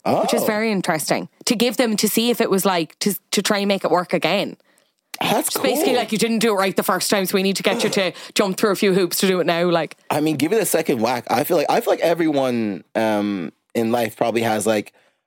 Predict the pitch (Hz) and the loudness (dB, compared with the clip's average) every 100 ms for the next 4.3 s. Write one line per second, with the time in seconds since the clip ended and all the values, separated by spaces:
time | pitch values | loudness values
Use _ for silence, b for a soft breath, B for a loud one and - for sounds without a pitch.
0 | _ 123 120 117 120 131 147 - 143 117 | _ 0 2 2 0 -2 -2 0 0 0
1 | 104 110 - - 113 113 123 147 113 85 | 0 -2 -4 -4 -2 0 0 0 0 -2
2 | 92 - 98 107 127 113 - - - 98 | -4 -2 -2 -2 -2 -4 -6 -12 -6 -4
3 | 90 101 110 120 120 131 175 170 175 165 | 0 0 0 0 -2 -2 -2 -2 0 -2
4 | 107 131 | -2 -4